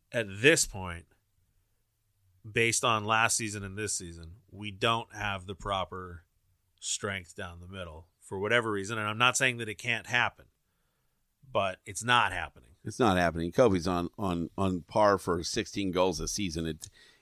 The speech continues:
Speaker 2: it's not, <laughs> it's not a place you wanna see a player like that
Speaker 1: No, and
Speaker 2: be.
Speaker 1: Carter's, uh, you know, on pace for less than twenty.
Speaker 2: Mm-hmm.
Speaker 1: Kempe, you know, he has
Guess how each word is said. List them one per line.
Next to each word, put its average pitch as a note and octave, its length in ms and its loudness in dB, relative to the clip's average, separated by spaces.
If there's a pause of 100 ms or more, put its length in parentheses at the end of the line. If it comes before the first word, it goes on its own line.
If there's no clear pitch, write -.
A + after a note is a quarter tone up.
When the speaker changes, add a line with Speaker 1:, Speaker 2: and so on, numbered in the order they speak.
Speaker 2:
it's F#2 280 -2
not, G#2 320 4 (120)
<laughs> - 140 -10
it's A#2 200 -2
not A#2+ 140 8
a A2+ 40 6
place A#2+ 300 2
you A2+ 100 0
wanna G2+ 240 0
see G#2 320 -2
a F2+ 80 2
player F#2 300 -4
like E2 260 -6
that F2+ 420 4
Speaker 1:
No, A2+ 380 2
and A#2+ 160 0
Speaker 2:
be. G#2+ 80 4
Speaker 1:
Carter's, A#2+ 800 4
uh, G#2+ 40 -14 (300)
you B2 120 -10
know, G#2 240 -6 (220)
on G#2+ 160 -6
pace G#2+ 200 -2
for A#2 100 -6
less G#2 180 -2
than G#2 120 -10
twenty. G2+ 560 -6
Speaker 2:
Mm-hmm. F#2+ 240 -2
Speaker 1:
Kempe, G#2 640 -4
you G#2 80 -10
know, F#2+ 140 -8
he G2 200 -14 (1120)
has A#2 220 -2